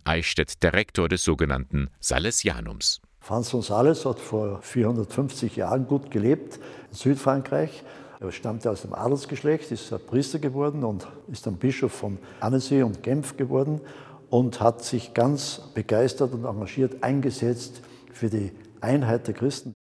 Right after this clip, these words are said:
Speaker 1: Das muss man sich mal vorstellen. Die Kirchenspaltung damals war der Grund für viele Konflikte. Franz von Sales aber ist es gelungen, mit den Protestanten oder den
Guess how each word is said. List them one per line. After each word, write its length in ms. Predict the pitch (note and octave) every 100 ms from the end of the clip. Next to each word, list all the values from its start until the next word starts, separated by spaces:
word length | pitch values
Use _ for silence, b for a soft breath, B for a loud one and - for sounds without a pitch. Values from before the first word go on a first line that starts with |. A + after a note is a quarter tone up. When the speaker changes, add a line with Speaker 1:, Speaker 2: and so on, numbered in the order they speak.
| _
Speaker 1:
Das 280 | D3+ - -
muss 200 | C#3+ -
man 120 | G2+
sich 160 | E2 F#2
mal 120 | A2
vorstellen. 560 | - B1 - B1 G#1+ - B B B -
Die 100 | -
Kirchenspaltung 800 | - D3 - F#2 - C2+ D2+ D#2+
damals 480 | B1+ D#2+ C3 - C#2+
war 100 | C#2
der 140 | C2
Grund 340 | - E2+ C3+
für 280 | - - D2
viele 340 | - D2+ C#2 D2
Konflikte. 680 | A2 A2 F#2+ G2 - B1+ - _ _
Franz 400 | - - G2+ -
von 160 | - D2+
Sales 380 | C#2 A2 E3 F2+
aber 180 | F#2+
ist 180 | - -
es 140 | D#2 -
gelungen, 460 | C2+ F#2+ A#2 F#2+ B B B B
mit 120 | C#2
den 200 | C2+ B1
Protestanten 720 | - B1 A#1 - E2 - D2 A1+
oder 180 | G1+
den 220 | A1+ G#1+